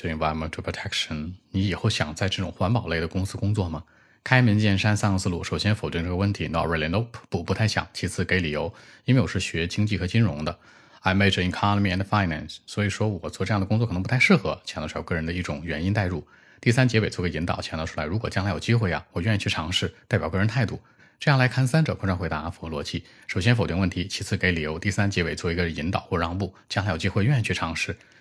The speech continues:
这样来看，三者贯穿回答符合逻辑。话不多讲，五秒钟，看一下今天内容该如何过渡出来。Well, actually, not really, nope. You know, actually, I'm an environmentalist,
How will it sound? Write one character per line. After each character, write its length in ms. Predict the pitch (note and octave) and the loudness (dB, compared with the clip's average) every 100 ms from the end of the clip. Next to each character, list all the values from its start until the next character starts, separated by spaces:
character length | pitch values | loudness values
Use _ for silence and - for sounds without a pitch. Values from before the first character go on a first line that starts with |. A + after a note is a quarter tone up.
| - | -4
这 100 | A#2 | 0
样 80 | F2+ | 2
来 80 | E2+ | 2
看， 160 | G2 | 2
三 200 | F#2+ A#2+ | 2 2
者 100 | G#2+ | 2
贯 100 | E2 | 0
穿 140 | F2 F2+ | -2 -2
回 100 | E2 | -2
答 220 | D2+ E2 | -4 -4
符 180 | - D#2 | -6 -4
合 80 | |
逻 80 | D2 | -4
辑。 220 | - E2 - _ _ _ | -6 -8 -10 _ _ _
话 160 | - F2 | 0 0
不 100 | - | 2
多 120 | F2+ | -2
讲， 200 | E2+ D#2 | 0 -2
五 120 | D#2+ | -2
秒 180 | E2+ D#2 | -4 -4
钟， 200 | D#2 G2+ | -2 -2
看 160 | A2 E2+ | -2 -4
一 20 | |
下 160 | D#2+ D#2 | -4 -2
今 140 | B2+ | 0
天 120 | C#3+ | 2
内 100 | C#3+ | 2
容 200 | F#2+ D2+ | 2 -2
该 140 | D#2 D#2 | -2 -2
如 100 | F2 | -2
何 300 | - E2+ - | -4 -8 -8
过 160 | - D2+ | -10 -8
渡 140 | - | -8
出 120 | - | -2
来。 160 | F2+ G2+ - _ - _ _ _ - | -2 -2 -8 _ -20 _ _ _ 4
Well, 200 | F2+ F#2 | 6 6
actually, 460 | - G2 F2 E2+ | 4 4 8 8
not 220 | E2+ E2+ | 6 6
really, 220 | E2+ E2+ E2+ | 6 4 6
nope. 360 | G2 B2+ - - - _ _ - | 4 2 -4 -20 -20 _ _ 6
You 60 | |
know, 160 | G2 G2+ | 8 8
actually, 320 | - G2+ F#2 | 6 6 8
I'm 200 | F2 F2 | 8 6
an 200 | F2 E2+ | 4 4
environmentalist, 840 | F2+ G2 E2+ E2+ E2 D#2 D2+ - | 6 6 4 2 0 0 -4 -8